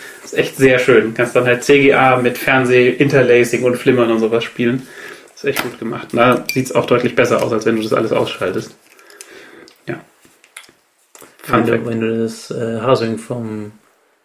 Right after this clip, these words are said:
Speaker 2: Röhrenbildschirm verschiebst, kannst du kostenlos Anti-Aliasing bekommen.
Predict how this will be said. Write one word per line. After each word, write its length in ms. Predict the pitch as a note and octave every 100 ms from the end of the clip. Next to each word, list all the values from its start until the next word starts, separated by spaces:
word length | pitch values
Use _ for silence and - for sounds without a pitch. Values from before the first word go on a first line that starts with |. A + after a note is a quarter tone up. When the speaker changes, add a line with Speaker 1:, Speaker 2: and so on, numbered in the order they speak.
| _ _ _ -
Speaker 2:
Röhrenbildschirm 840 | A#2+ A2+ A#2+ - A#2+ A#2 A#2+ A#2+ _ _
verschiebst, 440 | - A#2+ C3+ C#3 -
kannst 300 | A2+ A2 A#2
du 320 | A2+ A2+ A2 -
kostenlos 1040 | A#2 G#2+ - A2+ A2 G#2+ - - - - _ _ _ _ _ _ _ _ _ _ _
Anti-Aliasing 600 | B2 A2+ A#2 A#2 A#2+ A#2+
bekommen. 400 | A#2 - C#3 D#3+